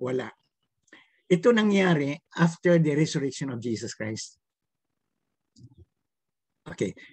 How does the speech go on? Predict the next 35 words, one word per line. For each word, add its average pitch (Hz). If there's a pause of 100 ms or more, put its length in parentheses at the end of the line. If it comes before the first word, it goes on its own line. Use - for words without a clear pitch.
(160)
Doon 269
sa 247
gitna 202
ng 180
lake, 156
wala 220
silang 202
nahuli. 175 (880)
Pero 247
sa 254
dalampasigan, 240
sinabi 180
ni 196
Kristo, 202 (560)
"Oh, 170 (240)
ibaba 175
ang 202
lambat." 208 (280)
<laughs> -
Diba? 165 (1200)
Isip 165
si 160
Pedro, 160
"Marunong 147
ka 160
pa 143
sa 147
akin. 143 (300)
Eh, 160
ako -
ang 165
fisherman 180
eh. 170 (480)
Ikaw 180
carpenter 170